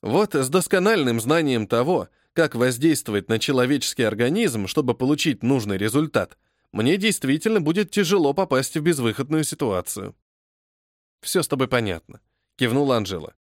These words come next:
Заучился и малость рехнулся, видно, приложившись при падении воздушного линкора головой. «Все, с тебя хватит, идем на улицу. Наш отдых заканчивается послезавтра,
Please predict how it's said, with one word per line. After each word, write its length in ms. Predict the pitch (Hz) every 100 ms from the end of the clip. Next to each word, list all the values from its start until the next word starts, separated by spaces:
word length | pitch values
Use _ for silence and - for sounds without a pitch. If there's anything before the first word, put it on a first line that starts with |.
| _ _ _ _ _ -
Заучился 760 | 127 147 147 123 214 262 - 196
и 80 | 151
малость 440 | 131 165 151 -
рехнулся, 680 | 143 196 113 104 110 - - - _ _ _
видно, 320 | 160 180 143
приложившись 680 | 139 151 151 147 120 123 -
при 140 | -
падении 460 | 135 139 135 117 113
воздушного 480 | 123 127 123 - 117
линкора 360 | 127 135 160
головой. 500 | 104 107 95 87 - _ _ _ _ _ _ _ _ _
«Все, 500 | - 240 247 247 202
с 100 | -
тебя 280 | - 175 202
хватит, 600 | - 175 202 180 - 117
идем 320 | 165 156 262
на 120 | 240 208
улицу. 580 | 180 143 - 117 104 _ _ _ _ -
Наш 280 | 160 165 -
отдых 300 | 208 170 123
заканчивается 680 | 147 165 185 - 135 123 123
послезавтра, 800 | 147 - 165 131 113 - -